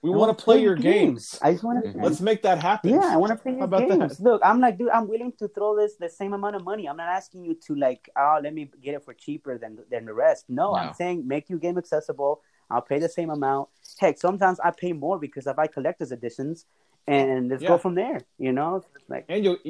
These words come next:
Speaker 1: and you'll get something that's honestly better than, than the price of the game, which is undying loyalty.
Speaker 3: Yep.
Speaker 2: big, by far. Yeah, exactly.
Speaker 1: Anyone who supports accessibility, typically in, like, especially blind accessibility, 'cause it's so new, just gets undying loyalty from the blind community because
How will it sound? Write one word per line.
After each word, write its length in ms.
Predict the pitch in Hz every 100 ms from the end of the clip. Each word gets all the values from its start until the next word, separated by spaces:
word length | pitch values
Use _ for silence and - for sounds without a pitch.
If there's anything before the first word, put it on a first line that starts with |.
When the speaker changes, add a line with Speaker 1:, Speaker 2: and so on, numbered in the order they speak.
| 156
Speaker 1:
and 180 | 175 208
you'll 80 | 175
get 160 | 156
something 240 | 165 147 139
that's 240 | 139 - - -
honestly 360 | 185 180 156
better 340 | 127 160 170 139
than, 260 | 139 131 120
than 100 | 139 135
the 60 |
price 260 | - 147 131
of 60 |
the 60 | 127
game, 220 | 151 139
which 140 | 127 131
is 80 | 120
undying 480 | 170 165 151 160 151
loyalty. 400 | 143 143 131 120
Speaker 3:
Yep. 100 | 104
Speaker 2:
big, 180 | 170 214 143
by 160 | 131 127
far. 260 | 165 202 - - -
Yeah, 220 | 143 202 - _ 117
exactly. 420 | 120 160 - - - _ _ -
Speaker 1:
Anyone 420 | 170 214 214 214
who 120 | 185 185
supports 640 | 175 - 165 156 - 127
accessibility, 720 | 135 123 120 143 127 123 117 -
typically 580 | 175 170 139 123 120 -
in, 240 | - 127 120
like, 260 | - 123 -
especially 360 | 117 - 139 131
blind 220 | 123 135
accessibility, 380 | 117 - 123 117
'cause 140 | 107
it's 80 | 117
so 120 | 127
new, 360 | 110 131 127 110 _ _ _ _ _ _ -
just 160 | 135 156
gets 220 | 139 -
undying 380 | 170 160 147 147
loyalty 260 | 143 135 123
from 140 | 131
the 60 | 123
blind 240 | 120 117
community 260 | 123 120 107
because 460 | 110 117 113 -